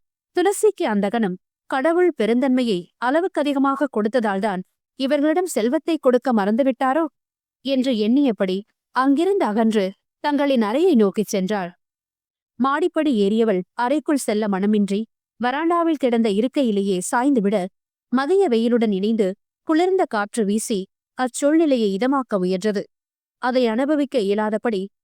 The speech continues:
"மகளிடம் இப்படி கத்திவிட்டோமே" என்ற துக்கம் அவளது தொண்டையை அடைக்கத் தொடங்கியது. ஆனால் மித்ரா செய்தது சரியென்று ஒப்புக்கொள்ள இப்போதும்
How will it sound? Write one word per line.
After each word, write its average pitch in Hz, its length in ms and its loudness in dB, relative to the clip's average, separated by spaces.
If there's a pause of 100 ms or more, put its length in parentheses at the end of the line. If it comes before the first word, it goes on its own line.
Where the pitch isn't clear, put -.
(200)
"மகளிடம் 339 460 2
இப்படி 269 280 0
கத்திவிட்டோமே" 233 720 0 (520)
என்ற 285 260 2
துக்கம் 269 360 -2
அவளது 220 360 0
தொண்டையை 220 460 -2
அடைக்கத் 233 420 -4
தொடங்கியது. 190 420 -2 (640)
ஆனால் 240 340 0
மித்ரா 214 340 -2
செய்தது 277 540 0
சரியென்று 233 520 -2 (360)
ஒப்புக்கொள்ள 339 560 0
இப்போதும் 202 580 -2